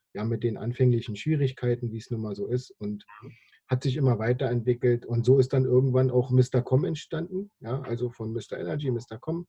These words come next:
haben wir das dann auch dementsprechend übernommen. Und so, äh, kam es eigentlich dann auch zu, äh, Mister Com, ja.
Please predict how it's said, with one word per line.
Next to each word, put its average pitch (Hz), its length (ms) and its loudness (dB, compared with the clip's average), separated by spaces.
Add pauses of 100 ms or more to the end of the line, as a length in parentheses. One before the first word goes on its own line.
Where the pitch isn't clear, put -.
(500)
haben 117 140 -4
wir 113 100 -2
das 104 200 -8
dann 107 200 -8
auch 101 320 -12
dementsprechend 101 640 -10
übernommen. 101 500 -6
Und 117 260 -6 (560)
so, 123 400 4
äh, 127 380 4 (100)
kam 117 280 0
es 127 100 2
eigentlich 123 320 -4
dann 120 160 -4
auch 120 220 -6
zu, 123 400 4
äh, 113 140 -6
Mister 110 300 -4
Com, 98 280 -6
ja. 82 160 -14